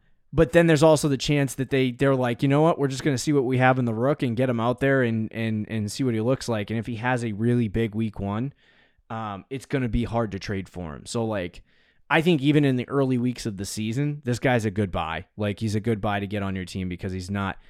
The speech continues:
like, no one really knows about him. There's questions of whether or not he's gonna be the starter, all of that stuff. So it's not gonna be too much to acquire him. But if he has this massive week one,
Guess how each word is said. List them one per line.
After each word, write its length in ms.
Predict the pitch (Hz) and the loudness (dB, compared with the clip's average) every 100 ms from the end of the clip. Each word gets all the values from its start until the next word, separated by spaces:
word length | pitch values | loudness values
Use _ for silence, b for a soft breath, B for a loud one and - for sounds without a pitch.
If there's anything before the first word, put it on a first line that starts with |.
| - - _ _ | -20 -20 _ _
like, 280 | 104 98 - _ _ _ _ _ - | -10 -10 -12 _ _ _ _ _ -6
no 160 | 135 156 | 2 4
one 100 | 156 | 6
really 260 | 156 156 | 8 6
knows 400 | 139 139 143 139 | 4 4 6 4
about 340 | 123 123 131 127 | 2 2 2 2
him. 300 | 127 123 123 | 0 0 0
There's 180 | 120 - | -2 -2
questions 460 | 139 131 - 123 | -2 -2 -4 -4
of 60 | 120 | -2
whether 220 | 127 127 | -2 -2
or 40 | 123 | -2
not 160 | 120 | -4
he's 120 | 117 110 | -6 -6
gonna 160 | 117 | -4
be 80 | 117 | -4
the 80 | 117 | -4
starter, 420 | - 110 117 113 | -2 0 2 2
all 200 | 110 120 | 2 0
of 60 | 110 | 0
that 180 | 107 107 | -2 -4
stuff. 240 | 113 107 | -6 -6
So 140 | - 117 | -4 -6
it's 140 | - | -4
not 200 | 120 120 | -4 -4
gonna 140 | 131 113 | -2 -4
be 100 | 107 | -2
too 160 | 131 | -2
much 220 | 120 - | -2 -2
to 100 | - 104 | -4 -4
acquire 400 | - 104 113 123 | -4 -4 -4 -4
him. 80 | 117 | -6
But 160 | 113 | -10
if 120 | 117 | -12
he 120 | - 110 | -14 -16
has 400 | - 110 127 113 | -4 -2 -2 -4
this 180 | 110 | -10
massive 560 | 104 107 110 120 - 101 | -6 -2 -2 -2 -4 -4
week 220 | 113 110 | -4 -4
one, 360 | 95 95 104 | -6 -6 -6